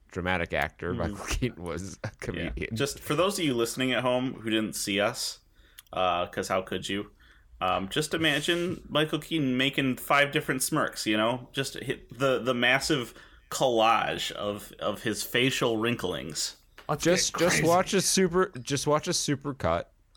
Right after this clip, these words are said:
Speaker 1: of his scenes and the other guys, and you'll know what we're talking about.
Speaker 3: Yeah. Yeah, I think this is a great, uh, origin story for Catwoman. So, <laughs> uh, glad to see they have the original Batman in here, Michael Keaton.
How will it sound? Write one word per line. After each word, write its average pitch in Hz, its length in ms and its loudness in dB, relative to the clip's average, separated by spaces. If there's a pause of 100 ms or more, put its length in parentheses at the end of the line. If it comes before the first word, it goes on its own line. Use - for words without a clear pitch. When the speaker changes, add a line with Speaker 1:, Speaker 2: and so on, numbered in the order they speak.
(380)
Speaker 1:
of 85 240 0
his 95 240 0
scenes 90 640 -2
and 87 180 -6
the 101 100 2
other 82 220 2
guys, - 600 -10
and 78 140 -10
you'll 82 120 -8
know 78 160 -10
what 78 140 -10
we're - 80 -12
talking - 380 -14
about. - 140 -12
Speaker 3:
Yeah. 110 240 -4 (1080)
Yeah, 147 160 2
I 147 80 2
think 214 200 -4
this 269 120 2
is 220 80 -2
a 180 60 0
great, 160 420 2
uh, 143 280 4
origin 147 320 0
story 123 260 -2
for 113 120 -10
Catwoman. 120 540 -2 (360)
So, 139 200 -2 (480)
<laughs> - 40 -6 (2000)
uh, 127 240 4
glad 135 240 2
to 135 60 -4
see 147 160 0
they 135 100 2
have 131 160 0
the 127 80 0
original 123 320 -2
Batman 117 400 0
in 117 100 -4
here, 117 200 -2
Michael 107 260 -8
Keaton. 113 460 -8